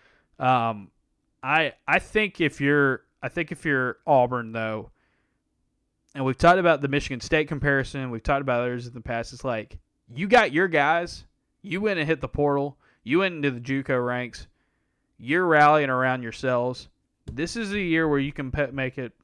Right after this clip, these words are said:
you know, kinda put it all together. It would be di-, like, I,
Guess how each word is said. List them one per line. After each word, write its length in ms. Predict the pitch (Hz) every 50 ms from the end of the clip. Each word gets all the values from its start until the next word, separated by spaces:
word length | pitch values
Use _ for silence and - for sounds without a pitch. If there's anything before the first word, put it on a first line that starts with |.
| _
you 140 | 202 190 156 131
know, 60 | 120
kinda 200 | - 147 131 120
put 160 | - 143 127
it 80 | 120 117
all 140 | 110 110
together. 360 | 113 110 110 95 - - - _ _ _ _ _ _ _ _ _ _ _ _ -
It 100 | - 175
would 140 | 185 190 180 165
be 100 | 180 156
di-, 140 | 151 175 175
like, 240 | 180 160 143 - - _ _ _ _ _ _ _ _ _ _ _ _ _ _ -
I, 160 | 131 147 147